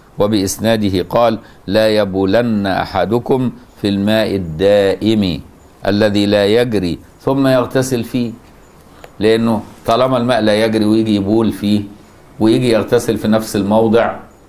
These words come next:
يبقى كأنه بيغتسل بإيه؟ بماء متنجس في موضعه، فما ينفعش كده. يبقى: "لا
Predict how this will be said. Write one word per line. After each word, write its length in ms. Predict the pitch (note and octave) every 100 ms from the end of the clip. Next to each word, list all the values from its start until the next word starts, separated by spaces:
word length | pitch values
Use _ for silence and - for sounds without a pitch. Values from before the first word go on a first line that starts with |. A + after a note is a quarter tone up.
| - - - -
يبقى 280 | G#2 G#2+ G2+
كأنه 280 | G#2+ A2 A2
بيغتسل 600 | G2+ G2+ - A2 A2+ G2
بإيه؟ 420 | F#2 F#2 G2+ G#2 - - - - - -
بماء 540 | G2 G2+ G2 A2+ B2 G#2+
متنجس 720 | A#2+ A#2 G#2 A#2 A#2+ B2 A#2+
في 120 | A#2+
موضعه، 500 | A#2+ B2 C#3 D3 A#2 A2 - - - - - - - -
فما 180 | G2 G2
ينفعش 540 | G2+ F#2+ D3 C#3 -
كده. 200 | A#2 D#3 - - - - - - - - - - - - F#2
يبقى: 260 | G#2 G#2
"لا 120 | A2